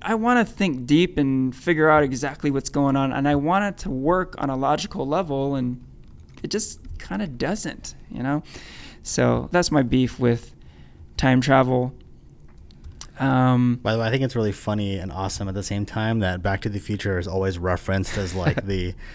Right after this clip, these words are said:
Speaker 2: you know, the s-, the, the gold standard for time travel explanation.
Speaker 1: Yeah, yeah. It is pretty awesome. They called out Back to the Future. They called out a lot of time travel movies.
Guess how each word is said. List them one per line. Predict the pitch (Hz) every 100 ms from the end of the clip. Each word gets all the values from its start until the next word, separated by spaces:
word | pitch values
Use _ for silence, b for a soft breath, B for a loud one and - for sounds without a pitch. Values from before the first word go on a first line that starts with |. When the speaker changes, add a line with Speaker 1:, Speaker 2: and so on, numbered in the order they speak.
| B B B B
Speaker 2:
you |
know, | 104 95
the | 90
s-, | 95 -
the, | 107 110
the | 90 101
gold | 107 110 104
standard | - 104 101 110
for | - 92
time | - 92 98
travel | 101 98 101
explanation. | - 120 107 107 113
Speaker 1:
Yeah, | 135 131 110 104 - - -
yeah. | 120 113 117 120 143
It | 139
is | 139 120
pretty | - 127 123
awesome. | 123 127 127 120 123 120 -
They | 127
called | 127 - 131 123
out | 123 120 - - - -
Back | - 127
to | 110
the | 113
Future. | 110 131 - 127 127 127 - B B B
They | -
called | 165 202 160
out | 135 131 - - -
a | 123
lot | 120 123 131 139
of | - 123 120 -
time | - 127
travel | 123 123 120
movies. | 120 123 120 - 127